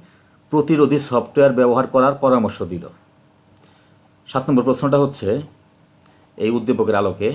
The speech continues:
লাবণী ম্যাডামের কম্পিউটারটির সমস্যা হওয়ার কারণ কি?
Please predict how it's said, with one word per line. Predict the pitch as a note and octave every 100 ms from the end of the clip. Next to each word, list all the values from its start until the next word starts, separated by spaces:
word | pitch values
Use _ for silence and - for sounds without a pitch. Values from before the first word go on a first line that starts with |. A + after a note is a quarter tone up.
| E3 - _ _ -
লাবণী | G2 A2+ B2+ E3+ E3+
ম্যাডামের | D3 C#3 D#3
কম্পিউটারটির | D3+ D#3 D3 D3+ C#3+ C#3+ D#3+ E3 E3+ D#3
সমস্যা | - - A#2+ B2+ B2+ - - D#3 D#3
হওয়ার | A#2 A2+ B2 B2+
কারণ | B2+ B2+ C#3
কি? | C3 -